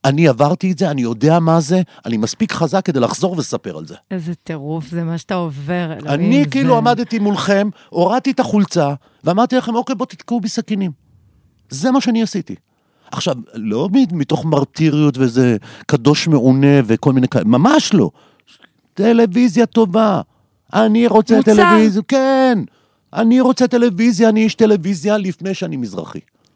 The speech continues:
Speaker 2: יפה, זה לא שמענו
Speaker 1: לפני
Speaker 2: עדיין.
Speaker 1: שאני מזרחי. אני קודם כל,
Speaker 2: <laughs>
Speaker 1: אני עובד בטלוויזיה.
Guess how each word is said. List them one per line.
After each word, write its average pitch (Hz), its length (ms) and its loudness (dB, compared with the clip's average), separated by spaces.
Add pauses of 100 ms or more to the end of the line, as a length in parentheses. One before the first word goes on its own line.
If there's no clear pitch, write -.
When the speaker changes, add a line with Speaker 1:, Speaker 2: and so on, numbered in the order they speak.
(760)
Speaker 2:
יפה, - 200 -8 (260)
זה 190 220 -2
לא 302 100 0
שמענו 185 440 -2
Speaker 1:
לפני 143 200 0
Speaker 2:
עדיין. 208 220 2
Speaker 1:
שאני 196 220 -2
מזרחי. 110 480 -8
אני 160 240 -10
קודם 226 320 0
כל, 214 100 -2 (180)
Speaker 2:
<laughs> - 160 -18
Speaker 1:
אני 107 100 -2
עובד 104 220 -4
בטלוויזיה. 127 640 -6